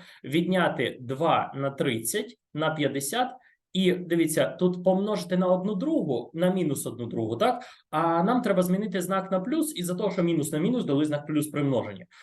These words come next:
Отже, буде поділити на два. Як бачите, двійки скорочуються. Тридцять помножити на п'ятдесят — це буде півтори тисячі. Отже, треба дев'ятсот додати, відповідно, скільки? А, півтори тисячі ми віднімаємо звідси, так?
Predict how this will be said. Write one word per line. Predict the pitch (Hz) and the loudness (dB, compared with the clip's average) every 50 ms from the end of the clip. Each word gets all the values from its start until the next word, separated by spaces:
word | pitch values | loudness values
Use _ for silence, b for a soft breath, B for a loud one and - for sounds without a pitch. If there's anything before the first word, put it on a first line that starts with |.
| B B | B B
Отже, | - 190 185 175 175 | -2 0 2 2 2
буде | 175 170 156 151 151 | 2 2 2 2 0
поділити | 151 160 151 147 147 151 165 202 196 190 180 | 0 0 -2 0 0 0 0 -2 -2 -2 -2
на | 156 139 | -2 -2
два. | 120 104 - - - - - | -2 -4 -8 -12 -12 -12 -6
Як | 185 233 247 233 | -2 -2 0 2
бачите, | 247 247 - - - 190 | 0 0 0 0 0 0
двійки | 180 175 180 185 175 175 - | 0 2 4 4 4 4 2
скорочуються. | - - - 180 151 123 117 113 - 143 151 165 160 - 208 208 208 B B B B | 0 2 2 2 4 4 2 2 0 -2 -2 0 0 0 -2 -2 -4 B B B B
Тридцять | - 220 240 247 247 233 214 - - | 0 2 2 2 2 0 -2 0 2
помножити | 190 175 170 180 185 180 - - 180 | 2 2 2 2 2 2 2 2 2
на | 175 170 | 2 2
п'ятдесят — | - 175 165 165 170 - - 131 - - | 0 -2 -4 -4 -2 0 0 0 0 -2
це | - 143 | -4 -4
буде | 131 151 147 - | -2 -2 -2 -2
півтори | 139 - 170 170 - 180 175 165 160 | 0 -2 -2 0 0 0 0 0 0
тисячі. | 165 143 117 110 - 135 127 - - 185 B B B B B B | -2 -4 -6 -6 -6 -8 -8 -6 -4 -6 B B B B B B
Отже, | 185 202 180 170 180 | 0 2 2 2 0
треба | 180 190 185 175 175 160 143 - - 143 | 2 2 2 4 4 2 0 0 -2 -4
дев'ятсот | 143 165 156 165 165 - - 240 254 311 349 - - _ _ _ _ _ | -2 -2 0 0 -2 -2 -2 -2 -2 -2 -2 -6 -12 _ _ _ _ _
додати, | - 123 151 151 156 185 220 - - 180 | -2 2 2 4 4 4 2 2 0 -2
відповідно, | 175 - - - 147 135 160 165 160 151 | -2 -4 -2 -2 -2 -2 0 -2 -2 -2
скільки? | - - 175 180 180 180 196 202 202 - - _ _ _ _ _ _ _ _ _ _ _ _ _ _ _ _ _ - - _ _ | -4 -2 -2 -2 0 0 -2 -2 -2 -6 -14 _ _ _ _ _ _ _ _ _ _ _ _ _ _ _ _ _ -20 -20 _ _
А, | - 160 160 151 147 147 | 0 2 6 6 6 6
півтори | 147 160 165 160 - 180 170 170 | 6 4 0 2 2 2 2 2
тисячі | 170 165 170 160 156 143 - 165 | 2 0 -2 -4 -4 -4 -4 -4
ми | 143 147 139 | -2 -2 -2
віднімаємо | 131 143 135 156 165 156 135 123 117 113 117 123 151 | -4 -4 -4 -2 -2 0 2 2 2 0 0 0 0
звідси, | 156 - - 180 180 180 - 185 | 0 -2 -2 -4 -4 -4 -4 -4
так? | 175 190 214 233 233 - - | -2 0 0 0 0 -4 -6